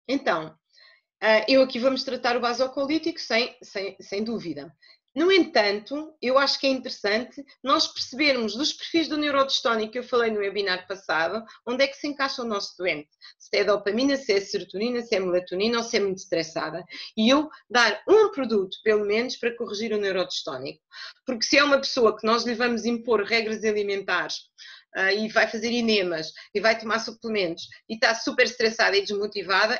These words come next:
é mais difícil ela cumprir com aquilo que nós dizemos. Portanto, neste caso aqui, eu tra-, tratamos o B e vou sempre fazer alguma coisa para equilibrar o neurodistónico. Depois temos,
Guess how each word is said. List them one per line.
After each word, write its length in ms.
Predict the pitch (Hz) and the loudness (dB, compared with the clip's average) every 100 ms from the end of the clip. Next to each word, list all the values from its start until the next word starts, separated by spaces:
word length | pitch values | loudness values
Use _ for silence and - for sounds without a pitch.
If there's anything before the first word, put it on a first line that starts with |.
| - | -2
é 140 | 214 | -2
mais 320 | 208 233 285 | 2 2 2
difícil 540 | 269 254 - 233 240 233 | -2 -8 -8 -6 -2 0
ela 180 | 226 | 0
cumprir 400 | 220 226 220 220 | 0 -6 -10 -10
com 100 | - | -10
aquilo 220 | 214 - - | -14 -14 -12
que 80 | |
nós 160 | 175 175 | -10 -8
dizemos. 400 | 180 156 151 160 - - - | -10 -10 -10 -12 -18 -20 -20
Portanto, 560 | - 226 208 196 180 165 - - | 2 4 4 0 -6 -6 -10 0
neste 360 | 226 277 - - | 4 4 2 0
caso 300 | 269 247 233 | 0 2 -2
aqui, 420 | 233 247 285 302 - | -4 -2 -2 -4 -4
eu 220 | 247 - _ | -4 -4 _
tra-, 220 | 247 226 | 4 4
tratamos 520 | 220 226 220 214 196 170 | 4 0 2 2 2 -2
o 120 | 185 | -4
B 360 | 185 240 320 - | -2 2 2 0
e 120 | 233 220 | -6 -4
vou 240 | 220 277 | 0 -2
sempre 420 | - 320 320 311 | 0 0 0 -2
fazer 340 | 269 254 233 233 | -8 -2 2 4
alguma 460 | 233 240 294 269 | 4 2 -2 -2
coisa 240 | 269 254 254 | -2 -4 -4
para 160 | - | -6
equilibrar 580 | 226 - 214 208 208 214 - - | -6 -4 -2 2 0 0 -12 -14
o 100 | - | -8
neurodistónico. 760 | 208 190 175 180 - 135 110 113 _ _ _ _ _ _ - - | -2 0 0 -2 -8 -12 -14 -18 _ _ _ _ _ _ -12 -10
Depois 400 | 214 233 285 - | -10 -4 0 2
temos, 440 | 240 185 170 - | 2 2 0 -8